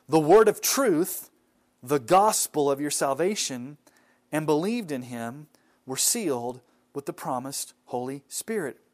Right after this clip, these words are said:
He calls the gospel of our salvation the word of truth. In Colossians one, five through six,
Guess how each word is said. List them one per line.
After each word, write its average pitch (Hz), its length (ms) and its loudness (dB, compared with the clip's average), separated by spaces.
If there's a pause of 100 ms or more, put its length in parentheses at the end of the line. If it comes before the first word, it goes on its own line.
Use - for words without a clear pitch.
(500)
He 226 100 -4
calls 208 360 2
the 175 120 0
gospel 156 720 0
of 165 180 0
our 160 140 2
salvation 156 720 -2
the 147 160 -2
word 175 680 2 (280)
of 151 460 -4 (440)
truth. - 680 -10 (760)
In 147 80 -8
Colossians 160 840 -2 (520)
one, 143 400 -2
five 156 320 -2
through 151 80 -6
six, - 600 -4